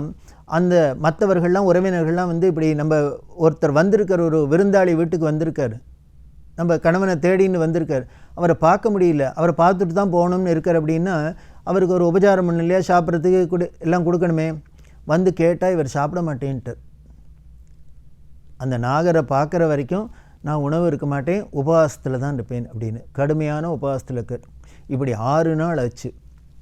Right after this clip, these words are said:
உடனே ஏழாவது நாள் வந்து அவ கேட்குறா. எட்டாவது நாள் நாகன்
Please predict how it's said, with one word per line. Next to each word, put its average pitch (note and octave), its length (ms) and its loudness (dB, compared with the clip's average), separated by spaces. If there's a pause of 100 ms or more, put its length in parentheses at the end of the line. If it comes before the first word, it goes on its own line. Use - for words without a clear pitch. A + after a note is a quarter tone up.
(560)
உடனே D3+ 280 0
ஏழாவது D#3+ 500 4
நாள் D#3+ 200 -2
வந்து C#3+ 240 0 (120)
அவ C#3 180 -2
கேட்குறா. C3+ 420 -6 (440)
எட்டாவது D3+ 680 0
நாள் F3 220 -4
நாகன் D3+ 400 0